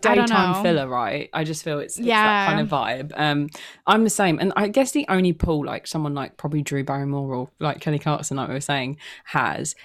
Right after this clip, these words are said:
Speaker 2: is I guess they know certain celebrities and they can have more of a, like, casual interview, but probably know what to ask them a little bit more. Maybe the celebrities are, like, more comfortable because they know them and it's not
Speaker 1: Yeah.
Speaker 2: just, like, a random journalist. But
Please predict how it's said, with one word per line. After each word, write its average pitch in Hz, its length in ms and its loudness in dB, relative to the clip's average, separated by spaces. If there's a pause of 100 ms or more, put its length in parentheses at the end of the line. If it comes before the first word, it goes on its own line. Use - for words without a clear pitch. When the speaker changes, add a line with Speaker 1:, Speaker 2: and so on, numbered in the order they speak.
Speaker 2:
is 185 260 4
I 180 60 2
guess 208 160 0
they 233 120 4
know 170 560 6
certain 165 340 0
celebrities 165 880 0
and 190 80 0
they 170 120 2
can 160 140 -2
have 156 160 0
more 170 260 2
of 156 100 -2
a, 151 180 0 (760)
like, 214 160 0
casual 226 400 2
interview, 151 420 2
but 135 140 -6
probably 190 240 0
know 165 380 2 (260)
what 170 200 -2
to 170 160 -2
ask 156 300 0
them 147 100 0
a 143 60 -2
little 139 140 -2
bit 135 120 -4
more. 139 140 -2
Maybe 175 220 0
the 165 80 0
celebrities 156 420 -2
are, 151 60 -4
like, - 80 -6
more 151 180 -2
comfortable 143 760 -2
because 165 320 -4
they 143 160 -4
know 139 240 -2
them 139 340 2
and 139 140 2
it's - 180 0
not - 100 2
Speaker 1:
Yeah. 226 60 -2
Speaker 2:
just, 214 200 -2
like, 135 140 -4
a 147 80 -2
random 143 640 -2 (460)
journalist. 127 840 0
But 156 280 4